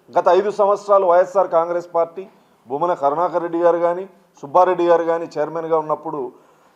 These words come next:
టీటీడీని ఆదాయ వనరుగా మార్చినటువంటి దుర్మార్గులు ఎవరైనా ఉన్నారంటే అది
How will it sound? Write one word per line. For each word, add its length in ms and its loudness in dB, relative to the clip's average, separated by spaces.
టీటీడీని 680 -4
ఆదాయ 320 6
వనరుగా 440 4
మార్చినటువంటి 720 2
దుర్మార్గులు 600 2
ఎవరైనా 400 2
ఉన్నారంటే 480 -2
అది 120 -10